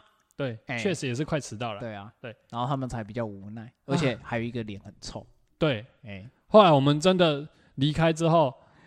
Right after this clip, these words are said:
Speaker 1: 上车一堆女生才说，“哎，你们去哪里呀？”哦，
Speaker 2: 嘿，嘿，嘿。
Speaker 1: 对，我记得这一趴。
Speaker 2: 对。
Speaker 1: 对。
Speaker 2: 还有一趴。
Speaker 1: 还有哪一趴？
Speaker 2: 还有，我印象也是比较深的。
Speaker 1: 好，说说。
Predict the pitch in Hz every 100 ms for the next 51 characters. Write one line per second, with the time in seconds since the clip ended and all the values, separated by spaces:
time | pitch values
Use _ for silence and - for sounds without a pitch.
0 | _ _ _ - 208 170 156 156 165 170
1 | 165 151 117 156 151 127 - 269 247 190
2 | 208 302 214 233 247 151 135 113 110 _
3 | _ - - _ _ _ _ _ 110 107
4 | 101 156 151 143 127 139 120 117 113 170
5 | 143 127 135 107 113 104 _ _ - 104
6 | 101 123 117 _ _ _ _ _ _ _
7 | _ - 156 151 127 - 104 107 _ -
8 | - - 120 135 135 107 110 107 101 _
9 | - 127 131 - _ 131 120 151 139 143
10 | 110 95 117 104 98 - 95 98 104 113
11 | 120 131 131